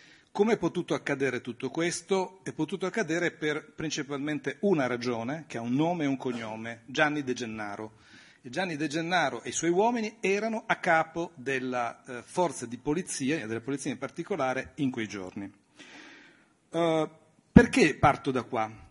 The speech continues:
Perché per la mia generazione questo vuol dire che io ho perso fiducia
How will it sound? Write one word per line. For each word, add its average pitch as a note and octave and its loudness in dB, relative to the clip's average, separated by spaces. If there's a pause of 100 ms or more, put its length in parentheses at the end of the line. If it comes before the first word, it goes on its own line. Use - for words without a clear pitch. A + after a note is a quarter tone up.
(100)
Perché D#3+ 0
per F#3 0
la F#3 -2
mia A#3+ 4
generazione F3+ -2
questo E3+ -4
vuol F3 -2
dire G3 0
che F3 -2
io A#3+ 2
ho - -4
perso D#3 0
fiducia D#3+ -8